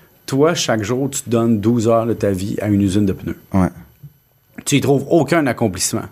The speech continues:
Speaker 2: Non.
Speaker 1: Euh, tu fais tes heures, tu fais ta job, tu t'en vas, puis t'as l'impression de louer une partie de ta vie à tous les jours.
Speaker 2: Ouais.
Speaker 1: Puis il y avait un gars qui était venu nous voir, il disait, «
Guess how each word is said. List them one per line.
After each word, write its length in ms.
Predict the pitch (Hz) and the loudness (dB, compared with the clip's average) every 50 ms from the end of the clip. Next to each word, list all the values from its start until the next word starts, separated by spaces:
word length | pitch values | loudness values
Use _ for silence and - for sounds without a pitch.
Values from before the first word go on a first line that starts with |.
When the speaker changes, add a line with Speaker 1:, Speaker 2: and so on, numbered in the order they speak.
| - - | -4 -2
Speaker 2:
Non. 180 | 95 92 87 - - - - - - - | 0 0 0 -2 -8 -18 -20 -20 -6 -2
Speaker 1:
Euh, 240 | 101 101 98 98 90 - - _ _ | -2 0 0 -2 -4 -6 -10 _ _
tu 120 | - - | -8 -4
fais 120 | - 120 110 | -2 -2 0
tes 240 | - 127 117 98 107 | 2 2 2 2 0
heures, 200 | 110 113 120 113 | 0 0 0 -2
tu 100 | - - | -4 -6
fais 80 | 110 | -2
ta 140 | 101 104 95 | -2 -2 0
job, 280 | 87 107 104 107 107 107 | 0 0 -2 -2 -2 -4
tu 100 | - - | -8 -4
t'en 240 | - 120 104 92 90 | -2 -2 -2 -2 -4
vas, 220 | 87 98 104 117 127 - _ _ _ _ _ - _ | -4 -6 -10 -10 -12 -16 _ _ _ _ _ -20 _
puis 80 | _ - | _ -4
t'as 100 | - 127 | -2 0
l'impression 560 | 107 113 131 135 135 123 113 95 - 135 135 | 0 0 -2 -2 -2 -2 -2 -2 0 0 0
de 100 | 123 113 | 2 2
louer 420 | 107 104 104 104 107 107 113 120 127 | 4 4 4 4 4 4 4 2 2
une 120 | 127 120 | 0 -2
partie 240 | 113 98 - - - | -4 -4 -6 -8 -18
de 60 | - | -6
ta 140 | - 110 95 | -2 -2 -2
vie 240 | 87 95 107 110 - - | -2 -2 -8 -10 -8 -12
à 60 | - | -14
tous 140 | - - 117 | -8 -4 -2
les 120 | 104 98 85 | 0 0 0
jours. 180 | 87 90 - - - | -2 -4 -8 -4 -2
Speaker 2:
Ouais. 140 | 92 92 85 - - - - _ _ _ _ _ _ _ _ _ _ _ _ _ _ _ _ _ _ _ _ _ _ _ _ _ _ _ | 0 0 0 -2 -8 -18 -20 _ _ _ _ _ _ _ _ _ _ _ _ _ _ _ _ _ _ _ _ _ _ _ _ _ _ _
Speaker 1:
Puis 100 | 95 98 | -2 0
il 40 | 98 | 0
y 60 | 95 | 2
avait 120 | 92 90 95 | 0 0 0
un 40 | |
gars 100 | 101 120 | 0 0
qui 60 | 127 - | 0 0
était 80 | - | 0
venu 140 | 104 104 104 | 2 2 2
nous 100 | 104 98 | 4 4
voir, 240 | 95 107 113 113 110 | 2 2 2 2 2
il 80 | 101 | 0
disait, « 360 | 85 80 92 101 104 101 98 | -2 0 2 2 2 2 0